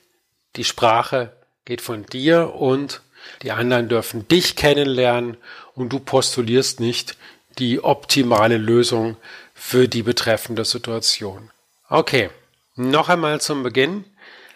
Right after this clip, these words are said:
Sei sicher, dass du gerade am Anfang, wir sagten es vorhin schon, wenn du der Methode noch nicht sicher bist, wenn du deinen eigenen Gefühlen und Bedürfnissen und der Formulierung deiner eigenen Gefühle und Bedürfnisse noch nicht so sicher bist,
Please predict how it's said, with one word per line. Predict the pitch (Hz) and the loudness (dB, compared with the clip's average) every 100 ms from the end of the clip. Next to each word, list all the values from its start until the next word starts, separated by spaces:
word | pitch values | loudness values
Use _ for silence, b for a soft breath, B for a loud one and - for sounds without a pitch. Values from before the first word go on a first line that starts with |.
| B _ | B _
Sei | - - 131 143 160 156 - | -4 2 4 4 0 -4 -16
sicher, | - - 175 - 151 120 | -10 0 0 2 0 0
dass | 123 - | -2 -4
du | 123 | -4
gerade | 135 120 139 170 | -2 2 2 2
am | 190 156 | -2 -6
Anfang, | 139 143 - 123 110 | -6 -8 -8 -10 -10
wir | 117 | -8
sagten | 117 131 - 139 | -2 -2 -2 -8
es | 117 | -10
vorhin | - 127 123 | -10 -12 -12
schon, | 120 - 120 113 113 b b b b - | -10 -6 -6 -8 -16 b b b b 0
wenn | 151 | 2
du | 165 156 | 4 4
der | 143 | 2
Methode | 147 - 156 175 | -2 0 0 4
noch | 170 160 | 4 2
nicht | 165 | 0
sicher | - 160 147 117 | -2 0 2 0
bist, | 98 98 - | -4 -10 -8
wenn | 123 | -8
du | 123 | -2
deinen | 127 123 | 0 2
eigenen | 120 123 151 147 | 2 0 0 -2
Gefühlen | 135 - 175 180 | -2 0 0 2
und | 139 | 0
Bedürfnissen | 117 143 190 - 127 120 123 | 2 2 2 0 -4 -4 -4
und | 120 | -2
der | 123 | 0
Formulierung | 143 156 175 226 185 127 113 | 0 0 2 2 2 0 -2
deiner | 110 110 110 | -4 -2 2
eigenen | 175 160 123 | 2 2 -4
Gefühle | 120 - 190 160 | -8 -8 -6 -6
und | |
Bedürfnisse | 117 117 165 - 135 - | -4 0 0 0 -6 -4
noch | 123 | -4
nicht | 147 175 | -4 -4
so | - | -6
sicher | 120 151 131 | -6 0 0
bist, | 98 92 | 0 -6